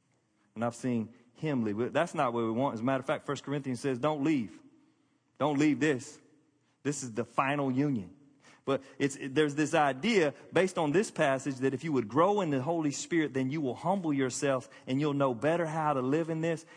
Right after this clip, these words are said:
and it will bring help, particularly if both of you are going down that road, it'll bring help. So a lot of times folks want some marriage counseling. The first thing I always ask to do is, "How much time have you spent in the Bible this week?" Guess what the answer is?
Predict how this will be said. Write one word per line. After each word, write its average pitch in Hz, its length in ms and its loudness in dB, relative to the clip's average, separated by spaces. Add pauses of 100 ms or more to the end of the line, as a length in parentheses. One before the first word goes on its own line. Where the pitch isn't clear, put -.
(100)
and 127 140 0
it 143 100 -2
will 127 140 -2
bring 143 360 0
help, 147 300 0
particularly 131 480 -4
if 120 60 0
both 143 260 -2
of 139 120 -6
you 131 100 0
are 127 40 -2
going 147 220 -2
down 143 220 -2
that 143 160 -2
road, 165 240 -2 (220)
it'll 135 260 2
bring 139 440 0
help. 147 280 0
So 143 100 0
a - 0 -
lot 185 220 4
of 208 60 -6
times 170 240 0
folks 170 240 -4
want 170 240 -2 (140)
some 147 180 0
marriage 214 260 4
counseling. 151 380 2
The - 40 -8
first 202 220 4
thing 196 160 0
I 170 60 4
always 185 340 4
ask 185 200 4
to 160 60 -8
do 156 360 2 (200)
is, 151 240 2 (200)
"How 214 200 4
much 233 280 -2
time 196 240 2
have 170 100 -6
you 175 60 -4
spent 170 220 -2
in 127 40 -6
the 131 80 2
Bible 156 340 0
this 151 280 -2
week?" 131 400 -4 (1300)
Guess 180 140 2
what 196 140 -2
the 170 80 0
answer 160 320 0
is? 131 340 -2